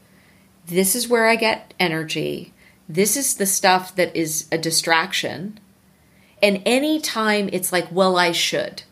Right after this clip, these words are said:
Well, I should post more to social media and I should have a big audience on social media. Or I should take that call. They might turn into a new customer." Or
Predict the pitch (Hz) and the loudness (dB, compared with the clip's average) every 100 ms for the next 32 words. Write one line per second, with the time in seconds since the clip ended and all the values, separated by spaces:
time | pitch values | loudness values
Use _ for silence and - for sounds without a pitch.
0 | _ - _ 262 339 381 359 - 381 440 | _ -20 _ 2 4 4 2 0 0 0
1 | - - 226 180 - - 175 170 151 156 | -4 -2 0 2 0 -2 -2 -2 0 -2
2 | 151 143 151 143 139 143 147 - 160 160 | -2 -4 -6 -6 -6 -4 -2 -2 0 0
3 | 160 156 160 156 156 160 151 151 147 135 | 0 -2 0 0 0 -2 2 2 2 -4
4 | 143 131 135 127 - 113 123 87 110 101 | -6 -6 -6 -6 -6 -8 -10 -8 -8 -8
5 | - - - - - 202 202 190 190 214 | -12 -18 -20 -10 2 6 6 6 4 2
6 | 277 - - 339 339 247 - - 208 202 | 2 -2 0 2 0 -4 -8 -2 -2 2
7 | 160 - 160 147 147 170 226 196 190 - | 0 2 -2 0 2 0 2 2 0 -2
8 | - 240 240 247 254 247 254 254 269 294 | -6 -4 -2 0 -2 -2 -4 -4 -4 -4
9 | - 175 147 131 - 180 175 165 165 | -4 -4 -4 -4 -4 0 0 0 -4